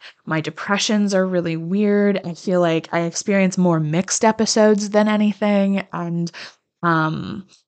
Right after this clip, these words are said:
which a mixed episode is when you have kind of the energy of mania, but the thoughts and feelings of depression, it's hell. Um, <laughs> not that, like I said, I don't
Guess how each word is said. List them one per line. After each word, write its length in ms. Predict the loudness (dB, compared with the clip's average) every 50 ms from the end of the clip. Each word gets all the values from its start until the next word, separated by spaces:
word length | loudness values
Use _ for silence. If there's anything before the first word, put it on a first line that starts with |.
| _ _ _ _ _ _ _ _
which 180 | -2 -2 -2 0 2
a 80 | 4 4
mixed 320 | 6 4 4 2 2 2
episode 420 | 0 0 0 -2 -2 0 0 0
is 120 | 0 -2 -2
when 160 | -2 -2 -2
you 100 | -2 -2
have 300 | -2 -2 -2 -2 -2 -4
kind 240 | -6 -4 -2 -2 -2
of 80 | -4
the 180 | -4 -8 -10 _ _ -4
energy 480 | -2 0 2 2 2 2 2 2 2
of 140 | 2 0 0
mania, 480 | 0 0 0 0 0 0 2 2 2 2
but 340 | 2 2 2 2 0 0
the 100 | -2 -4
thoughts 460 | -4 -6 -4 0 2 2 2 0 -2 -6
and 160 | -6 -6 -6
feelings 460 | -6 -4 -4 -2 -2 -2 -4 -4 -6
of 100 | -8 -8
depression, 560 | -10 -8 -6 -4 -4 -2 -2 0 0 0 0 -2
it's 360 | -4 -6 -6 -6 -10 -10 -10
hell. 400 | -8 -4 -2 0 0 0 -2 -4 -8 -14 -16 -16 -18 -4 _
Um, 360 | 2 4 4 4 2 0 0
<laughs> 20 | 0
not 640 | -2 -2 0 0 2 2 6 6 6 6 6 6
that, 280 | 4 4 4 2 -2 -2
like 140 | 0 0
I 60 | 0 0
said, 200 | 0 -2 -2 -2
I 60 | -2
don't 240 | -4 -4 -6 -8